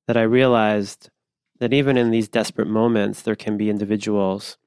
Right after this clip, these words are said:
that really bring a degree of stability.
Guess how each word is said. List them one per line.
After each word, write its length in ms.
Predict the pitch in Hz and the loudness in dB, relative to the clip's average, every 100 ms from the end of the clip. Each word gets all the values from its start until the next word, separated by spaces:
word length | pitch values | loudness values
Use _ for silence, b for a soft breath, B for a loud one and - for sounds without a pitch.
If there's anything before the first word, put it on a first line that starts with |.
| _ _ _ _ _ _ | _ _ _ _ _ _
that 280 | 113 101 - _ _ _ _ | 0 0 -2 _ _ _ _
really 200 | 117 107 | -2 0
bring 380 | 98 - 117 110 | -2 -2 0 0
a 140 | 104 98 | 0 -4
degree 480 | 101 110 113 110 | -6 -6 0 2
of 80 | 101 | 0
stability. 720 | - - 98 98 98 117 - | -4 -10 -6 -4 -6 -8 -14